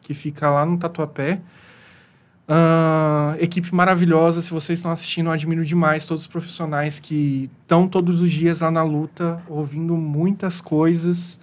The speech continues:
presenciando muitas coisas e se mantendo forte.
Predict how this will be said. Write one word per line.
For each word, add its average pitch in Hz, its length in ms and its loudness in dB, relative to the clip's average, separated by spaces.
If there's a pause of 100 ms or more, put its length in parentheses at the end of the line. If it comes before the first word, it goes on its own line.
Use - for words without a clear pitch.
(1000)
presenciando 175 680 4
muitas 180 340 0
coisas 175 600 0
e 170 60 -6
se - 140 -6
mantendo 165 360 -4
forte. 151 600 -4